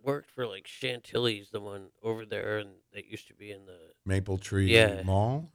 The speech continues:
Speaker 2: the Maple Tree Plaza, or whatever it's called.
Speaker 1: Yeah.
Speaker 2: Okay. Now, what? Yeah, what happened to that? Now, was that Chantilly's, uh, affiliated with the other Chantilly's?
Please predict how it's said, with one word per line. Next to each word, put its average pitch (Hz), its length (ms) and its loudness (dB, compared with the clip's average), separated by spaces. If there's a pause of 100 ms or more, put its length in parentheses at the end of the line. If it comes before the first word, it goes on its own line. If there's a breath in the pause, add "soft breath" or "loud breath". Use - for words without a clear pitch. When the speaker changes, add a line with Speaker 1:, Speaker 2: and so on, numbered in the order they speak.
(140)
Speaker 2:
the 90 80 -10
Maple 92 320 -8
Tree 95 220 -4
Plaza, 98 320 0
or 95 100 0
whatever 104 260 -2
it's 110 140 -2
called. 127 300 -6 (180)
Speaker 1:
Yeah. - 160 -10 (1600)
Speaker 2:
Okay. 85 420 -6
Now, 113 160 2
what? 151 220 -4
Yeah, 151 100 -6
what 147 160 0
happened 196 240 0
to 156 40 4
that? 139 160 0
Now, 117 140 4
was 127 140 2
that 226 140 -4
Chantilly's, 127 680 2
uh, 87 320 -2 (600)
affiliated 107 540 4
with 87 100 -2
the 80 160 -12
other 104 160 -2
Chantilly's? 127 640 0